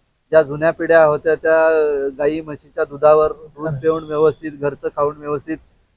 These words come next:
Speaker 1: ठीक ठणठणीत होत्या, पैलवान होत्या. त्या जुन्या पिढीचा आदर्श पूर्ण आत्ताच्या तरुण पिढीनं घेणं फार गरजेचं आहे, कारण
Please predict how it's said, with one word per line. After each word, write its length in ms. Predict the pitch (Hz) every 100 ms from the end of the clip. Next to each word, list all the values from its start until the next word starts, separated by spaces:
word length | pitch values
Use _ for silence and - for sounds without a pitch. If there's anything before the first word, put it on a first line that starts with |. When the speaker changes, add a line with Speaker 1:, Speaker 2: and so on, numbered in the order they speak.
| _
Speaker 1:
ठीक 120 | 160 151
ठणठणीत 420 | - 143 151 160 143
होत्या, 200 | 139 151
पैलवान 380 | 147 139 143
होत्या. 220 | 127 117 110 _ _ _ _
त्या 100 | 156
जुन्या 340 | 143 147 170
पिढीचा 560 | 180 165 156 180 - 185
आदर्श 560 | 165 147 156 185 160 170 131 - _ _ _ _ _
पूर्ण 300 | 165 170 170
आत्ताच्या 420 | 175 160 - 175 165
तरुण 280 | 175 175
पिढीनं 320 | 160 160 165 165 156
घेणं 280 | 147 147 151 -
फार 160 | 175
गरजेचं 420 | 156 139 143 143
आहे, 100 | 135 110 _ _ _
कारण 200 | 147 156